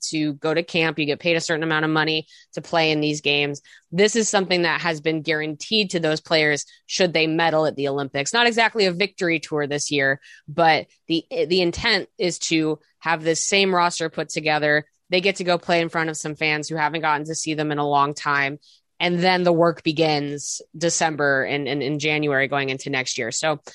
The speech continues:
right, no huge shockers, but really nice to see Sophia Smith, uh, Mallory Pugh, and Andy Sullivan get rewarded for probably, you know, being,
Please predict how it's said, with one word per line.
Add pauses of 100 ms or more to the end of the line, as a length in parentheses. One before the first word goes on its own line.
(200)
right,
no
huge
shockers, (340)
but (500)
really
nice
to
see
Sophia
Smith, (120)
uh,
Mallory
Pugh,
and
Andy
Sullivan
get
rewarded
for (400)
probably,
you
know,
being,